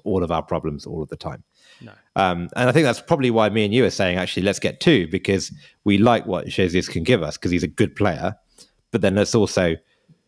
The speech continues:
Speaker 1: address the gaps that he brings in not maybe getting goals consistently by getting that bully of a striker in.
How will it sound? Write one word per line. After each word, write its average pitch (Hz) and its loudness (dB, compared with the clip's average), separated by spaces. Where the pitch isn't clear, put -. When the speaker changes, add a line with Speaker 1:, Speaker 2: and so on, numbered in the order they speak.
Speaker 1:
address 110 0
the - -2
gaps - -4
that 73 -2
he 92 2
brings 82 -2
in 85 0
not 117 2
maybe 90 0
getting 87 0
goals 85 0
consistently 85 0
by 85 0
getting 87 -2
that - -4
bully 87 2
of 76 0
a 80 0
striker 78 -2
in. 123 -2